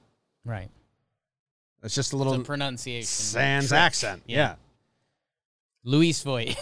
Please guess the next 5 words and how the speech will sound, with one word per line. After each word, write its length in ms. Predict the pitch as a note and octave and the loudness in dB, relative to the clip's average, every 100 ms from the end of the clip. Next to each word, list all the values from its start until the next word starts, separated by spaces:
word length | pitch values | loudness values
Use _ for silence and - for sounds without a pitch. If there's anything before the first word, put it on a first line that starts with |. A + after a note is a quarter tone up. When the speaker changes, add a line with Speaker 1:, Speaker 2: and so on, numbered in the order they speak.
| - | -10
Speaker 1:
<laughs> 160 | - - | -12 0
Speaker 2:
Luis 380 | C#3+ F3 D3+ | 6 8 8
Voit. 320 | D3 G#3 A#2+ - - _ _ _ F#2 | 8 8 8 4 -20 _ _ _ -8
Luis 320 | A2+ C#3 C#3 | 0 0 0
Sessa. 420 | - F#3 - D2+ | 2 0 0 -10